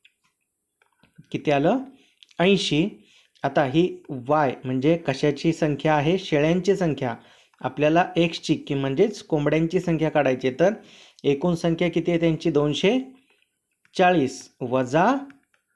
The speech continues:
ऐंशी म्हणजे किती आलं? एकशे साठ. म्हणजे कोंबड्यांची संख्या किती मिळाली? एकशे साठ. नेक्स्ट,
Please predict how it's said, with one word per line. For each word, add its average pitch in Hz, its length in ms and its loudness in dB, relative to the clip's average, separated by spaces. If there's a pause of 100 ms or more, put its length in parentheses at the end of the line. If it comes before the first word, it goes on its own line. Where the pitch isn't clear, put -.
(640)
ऐंशी 180 640 0 (140)
म्हणजे 127 200 -6
किती 131 280 -6
आलं? 151 360 0 (800)
एकशे 185 580 0 (260)
साठ. - 560 -4 (420)
म्हणजे 127 180 -4
कोंबड्यांची 131 680 -2
संख्या 131 440 -4
किती 131 320 -6
मिळाली? 131 480 0 (640)
एकशे 165 420 -4
साठ. - 600 -4 (1160)
नेक्स्ट, 135 440 -8